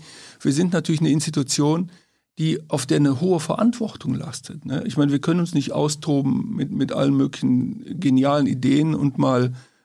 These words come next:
irgendwas machen, was man an der Uni vielleicht macht, sondern die Dinge müssen natürlich auch fundiert sein. Sie sind deutlich anstrengender, als wenn man einfach, ich hab, oder, ich hab früher Paper geschrieben, das waren tolle Paper, ich hab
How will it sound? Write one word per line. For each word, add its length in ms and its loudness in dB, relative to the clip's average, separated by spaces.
irgendwas 360 2
machen, 280 2
was 140 -2
man 100 2
an 60 2
der 100 2
Uni 220 2
vielleicht 320 -2
macht, 180 -2
sondern 220 2
die 100 0
Dinge 220 2
müssen 260 0
natürlich 300 -2
auch 80 -4
fundiert 500 0
sein. 220 -6
Sie 100 -4
sind 240 2
deutlich 380 -2
anstrengender, 800 -2
als 180 -4
wenn 60 4
man 160 4
einfach, 480 -2
ich 260 0
hab, 160 -4
oder, 340 0
ich 160 -2
hab 140 -2
früher 200 2
Paper 300 0
geschrieben, 520 -4
das 120 -6
waren 240 2
tolle 240 2
Paper, 460 -2
ich 100 -4
hab 120 -4